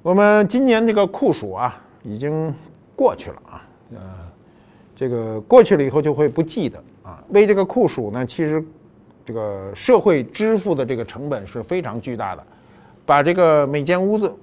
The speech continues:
都凉下来，能够在这种酷暑中能够安然自得呢，是一个古人不能奢望的事情。古人只有一个办法，就是无论碰到多么燥热的天气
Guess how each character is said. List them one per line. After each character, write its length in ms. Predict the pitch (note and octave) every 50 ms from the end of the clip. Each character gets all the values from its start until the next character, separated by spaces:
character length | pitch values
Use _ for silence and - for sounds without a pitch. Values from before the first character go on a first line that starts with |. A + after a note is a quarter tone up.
| - - -
都 120 | - D#3+
凉 300 | D#3 C#3+ A#2+ F#2+ A#2 D#3
下 120 | D#3 E3 B2+
来， 140 | G2+ E2+ E2+
能 140 | A2 C3+ D3
够 80 | D#3+
在 160 | D#3+ D#3+ D3
这 80 | C#3+ D3+
种 160 | C#3+ C#3+ A#2+ G#2+
酷 180 | - - G3+ D#3
暑 160 | A#2+ A#2+ G#2+
中 220 | G2 C3+ C#3+ C#3+
能 120 | C#3 C3+ C#3+
够 220 | C#3 C3 A#2+ A#2 -
安 200 | - F#3 F#3+ G3 F#3+
然 200 | F3+ D#3 C#3+ D3+
自 240 | D#3 E3 F3 D#3+ C#3
得 240 | A#2 A#2 A2 A#2 C3
呢， 220 | C#3+ C#3+ C3 A#2+ - - - - - - _ - _ _ _ _ _ _
是 320 | - - - D#3 C#3+ B2+ B2
一 120 | B2 B2+ C3
个 600 | C#3+ B2+ A#2+ A#2 A2 G#2+ G2+ G2 F#2+ F2+ F2+ F#2 - _ _ _
古 160 | _ - B2+ A#2
人 160 | A#2 C3+ D3
不 120 | D#3+ E3+
能 360 | D3 C#3+ D3+ D#3+ E3 E3 E3+ E3 - _ _ _ _ _ _ _ _
奢 360 | - - - - - F#3+ G#3+
望 200 | G3+ G#3 F#3 E3
的 80 | C#3 B2
事 200 | - - B2+ G#2+
情。 120 | - - - _ _ _ _ - - - - - - - - _ _ _
古 140 | - F3 F#3+
人 120 | A3 E4
只 100 | C4 A#3
有 100 | B3 A#3+
一 140 | E3 D#3+ F3
个 60 | G#3
办 200 | F#3+ D3 A#2 E2+
法， 120 | D2 D#2 - - _ _ _ _ _ _ _ _ _ _ _ _
就 160 | - F3+ F3+ D#3+
是 140 | D#3 D3+
无 160 | C#3 C#3 E3 A#3
论 260 | G4 F#4 A3+ G3 E3+ - - - - - _
碰 180 | - - G#3 F#3
到 200 | E3 D3+ C#3 B2
多 340 | - - - D#3 D3 E3+ G3
么 180 | A3+ G#3+ F#3+
燥 240 | D#3+ - G3 D#3+ C#3
热 160 | C#3 C#3 B2+
的 140 | A#2 A2+ G#2+
天 260 | G2 - A2+ A2+ A#2
气 200 | - - - -